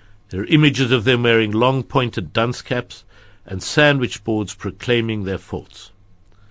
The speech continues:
These also, in the studio, echo several of Goya's etchings of the early nineteenth century, the image of victims of the Inquisition chained in dunce caps,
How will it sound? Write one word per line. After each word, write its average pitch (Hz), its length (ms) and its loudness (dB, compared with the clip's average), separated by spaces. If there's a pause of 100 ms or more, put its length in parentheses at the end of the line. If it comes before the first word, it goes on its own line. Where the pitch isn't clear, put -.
(480)
These 160 340 0
also, 123 560 0
in 92 140 -8
the 98 80 -2
studio, 107 460 -2
echo 117 340 -2
several 127 420 -2
of 107 160 -4 (400)
Goya's 127 460 4
etchings 117 460 -4
of 101 100 0
the 104 140 -4
early 110 400 2
nineteenth 98 500 -6
century, 107 640 -10 (520)
the 117 140 -2
image 127 260 2
of 104 100 2
victims 123 460 -2
of 107 140 -2
the 104 140 -8
Inquisition 110 720 -6 (460)
chained 131 440 -2
in 98 200 -4
dunce 107 340 -4
caps, - 500 -8